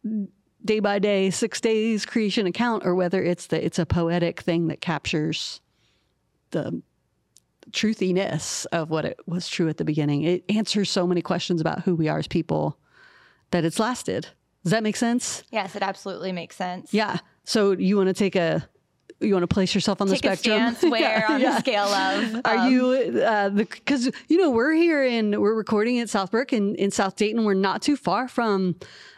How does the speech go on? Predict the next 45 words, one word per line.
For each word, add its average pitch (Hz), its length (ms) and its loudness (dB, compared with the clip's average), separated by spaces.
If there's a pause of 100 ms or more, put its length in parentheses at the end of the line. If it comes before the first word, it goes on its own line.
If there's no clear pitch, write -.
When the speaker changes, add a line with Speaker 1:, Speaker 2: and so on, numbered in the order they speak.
(120)
Speaker 1:
um, 170 320 0
the 190 120 2
Noah's 202 280 2
Ark 233 540 -4
Museum. 220 560 2
We'll 190 100 2
talk 233 200 -2
about 214 140 2
this 214 200 0
on 196 60 4
our 185 100 2
next 180 240 0
episode. 196 320 0
We 170 80 2
get 185 140 0
to 175 120 0
Noah. 175 500 0 (640)
But, 185 340 0
you 214 100 2
know, 175 200 2
the, 180 480 -4
that 190 180 0
creation 196 500 2
account, 208 520 0
the 175 80 2
people 196 280 0
who 196 220 4
are, 165 60 0
there 190 100 0
are 214 40 0
people 247 280 0
who've 226 140 -2
made 196 220 2
a 190 40 0
whole 196 240 0
career 226 460 0
out 165 120 0
of - 80 -6
arguing 165 520 0
for 147 500 -2 (120)
that - 160 -2
note 180 260 0
by 170 160 0
note 160 340 0 (520)
accuracy. 170 680 -2